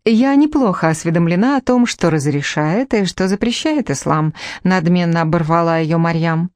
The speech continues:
«Я спрашиваю, султан берет вторую жену только потому, что Фатима родила одних дочерей и не родила ему сына?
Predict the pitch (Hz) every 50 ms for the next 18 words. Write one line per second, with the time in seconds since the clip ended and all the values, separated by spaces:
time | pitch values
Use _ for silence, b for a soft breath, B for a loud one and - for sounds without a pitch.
0 | B B B B B B B B B B B - - 175 220 247 - - - 180
1 | 147 139 - - 107 - - - - 170 - - - - - 190 196 190 - 196
2 | 180 160 156 147 175 170 175 170 160 - - - 175 170 165 165 165 160 147 175
3 | 170 165 160 156 - 175 165 156 - - - - 170 165 165 170 - - - -
4 | - - 160 - - 170 165 165 165 170 170 170 B B B B B B B B
5 | B B B B _ _ _ - 175 175 185 180 151 160 185 180 180 185 170 165
6 | - 165 175 147 160 180 170 160 147 170 160 - - 190 170 170 170 170 170 -
7 | - - 170 175 170 170 170 156 151 170 170 175 170 170 170 170 175 175 - -
8 | 294 339 370 320 185